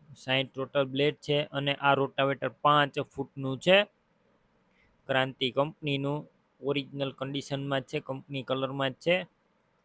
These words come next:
વધારે માહિતી માટે કમલેશભાઈનો કોન્ટેક્ટ કરજો. કિંમત માત્ર પાંત્રીસ હજારમાં તમને રોટાવેટર મળી જશે. કિંમતમાં રૂબરૂ ફેરફાર થશે.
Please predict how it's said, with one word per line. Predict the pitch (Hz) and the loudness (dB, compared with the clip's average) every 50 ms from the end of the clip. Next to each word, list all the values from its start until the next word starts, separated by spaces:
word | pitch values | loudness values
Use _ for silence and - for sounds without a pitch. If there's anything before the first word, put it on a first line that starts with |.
| _ _ _ _ _ _ _ _ _ _ _ _ _ _ _ _ _ _ _ | _ _ _ _ _ _ _ _ _ _ _ _ _ _ _ _ _ _ _
વધારે | 127 127 120 113 135 131 131 | -6 -6 0 2 4 4 4
માહિતી | 131 127 127 131 131 139 135 - 131 | 2 0 0 0 0 -2 -6 -6 -6
માટે | 135 131 131 127 - 139 135 135 | -2 0 0 0 0 0 0 0
કમલેશભાઈનો | - - 127 131 127 131 - - - 131 131 131 131 127 | -2 -4 -6 -2 0 0 0 0 0 0 0 2 2 -2
કોન્ટેક્ટ | - - 127 127 127 - 143 - - | -2 -2 -4 -4 -2 -4 -4 0 2
કરજો. | 139 131 123 120 139 139 139 135 - - - - | 2 2 4 4 4 4 4 2 -2 -12 -16 -10
કિંમત | - 143 143 143 143 143 - - | -8 -6 0 2 2 2 2 -2
માત્ર | 120 127 131 135 143 - - - 147 127 | 0 4 6 6 6 4 2 0 0 0
પાંત્રીસ | - - 170 185 220 214 - - 202 196 180 - | 6 10 12 12 12 10 8 2 0 0 2 2
હજારમાં | 185 175 175 180 175 170 170 170 160 160 | 0 4 6 4 4 6 6 6 6 6
તમને | 156 - 160 156 156 156 151 | 4 2 -4 -6 0 0 2
રોટાવેટર | 135 143 147 - 151 147 147 151 - - 143 131 | 2 2 0 2 2 4 4 4 4 4 2 4
મળી | 135 135 147 175 170 | 4 2 2 2 2
જશે. | 165 151 156 - - 180 196 220 - _ _ _ _ _ _ - - - _ _ _ - | 4 2 2 2 6 6 6 6 4 _ _ _ _ _ _ -20 -20 -20 _ _ _ -2
કિંમતમાં | 170 180 180 180 175 - 175 175 170 170 160 | 0 2 2 2 2 0 2 6 8 8 8
રૂબરૂ | 156 160 165 165 160 160 | 8 6 2 2 0 0
ફેરફાર | 156 151 151 156 147 - 147 156 156 147 | 0 0 0 -2 -2 0 2 2 2 2
થશે. | - 160 165 - - 170 165 165 165 156 | 0 -4 -4 2 4 6 6 6 4 0